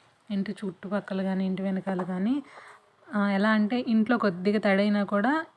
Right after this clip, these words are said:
ఇల్లు నిండా నల్లటి మచ్చలైపోతాయి అన్నమాట.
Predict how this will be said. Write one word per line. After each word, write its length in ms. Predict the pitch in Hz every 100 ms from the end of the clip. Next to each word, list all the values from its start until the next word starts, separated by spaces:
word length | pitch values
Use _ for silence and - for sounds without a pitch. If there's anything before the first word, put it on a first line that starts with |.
| -
ఇల్లు 540 | 226 208 208 214 226 - 214
నిండా 380 | 208 190 208 233
నల్లటి 560 | 214 185 190 196 202
మచ్చలైపోతాయి 720 | 202 175 185 202 185 185 190 185
అన్నమాట. 420 | 175 180 185